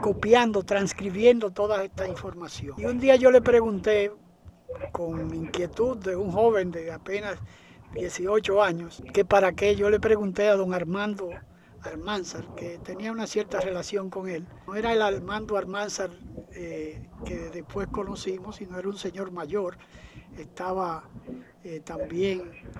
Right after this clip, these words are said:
había un grupo importante de intelectuales en la redacción, ¿no? En la mesa de, de corrección. Eh, el caso es que yo le pregunto a don Armando que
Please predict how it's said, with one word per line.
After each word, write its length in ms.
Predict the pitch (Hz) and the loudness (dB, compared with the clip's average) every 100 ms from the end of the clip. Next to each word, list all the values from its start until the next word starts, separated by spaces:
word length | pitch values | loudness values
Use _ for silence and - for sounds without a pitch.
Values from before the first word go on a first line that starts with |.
| - - - | -18 -20 -16
había 280 | 170 269 | -6 -2
un 140 | 311 220 | -2 -2
grupo 360 | 233 294 247 | -2 -2 0
importante 760 | 208 180 190 170 262 285 220 180 | -4 -2 -6 2 4 4 2 -4
de 100 | 175 | -4
intelectuales 960 | 170 180 175 160 - 233 202 190 180 - - | -8 -6 -6 -6 2 4 4 -2 -10 -14 -12
en 160 | 175 | -10
la 140 | 170 - | -8 -8
redacción, 720 | 160 156 143 - 170 175 143 | -8 -10 -12 -4 0 0 -2
¿no? 240 | 151 202 | -8 -12
En 60 | 165 | -12
la 80 | 147 | -12
mesa 320 | 151 180 196 | -14 -12 -10
de, 180 | 175 160 - - - | -10 -12 -18 -18 -12
de 100 | 160 | -8
corrección. 720 | 185 156 147 - 190 220 147 - | -4 -4 -4 -2 0 0 -2 -12
Eh, 420 | 160 151 147 147 - | -12 -8 -8 -10 -10
el 140 | 196 | -8
caso 360 | 202 262 269 247 | 2 2 4 2
es 100 | 247 | 2
que 160 | - | 0
yo 140 | 202 214 | -2 -2
le 80 | 220 | -2
pregunto 460 | 214 208 214 208 | -4 -6 -6 -8
a 20 | |
don 340 | 190 175 170 170 | -8 -8 -12 -12
Armando 480 | 165 170 214 202 - - - - - - - - | -14 -10 -10 -12 -12 -14 -14 -14 -16 -16 -20 -12
que 480 | 190 185 175 170 | -6 -4 -4 -8